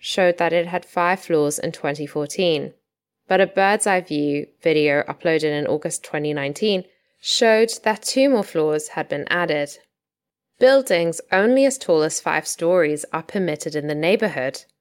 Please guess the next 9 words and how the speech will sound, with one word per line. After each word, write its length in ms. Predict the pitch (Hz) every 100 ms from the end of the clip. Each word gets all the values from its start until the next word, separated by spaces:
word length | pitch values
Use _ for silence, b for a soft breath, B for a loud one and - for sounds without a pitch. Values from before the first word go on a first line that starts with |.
| _ _ _ _ _
That's 240 | 208 208
according 500 | 269 - 196 165 165
to 140 | - 185
local 340 | 151 147 170
landlord 600 | 147 156 147 135 139 - _ -
Chen 300 | - 143 143
Ping, 380 | 226 175 151 - _ _ _ _ _ _ _ -
although 500 | 190 190 196 202 -
an 160 | 196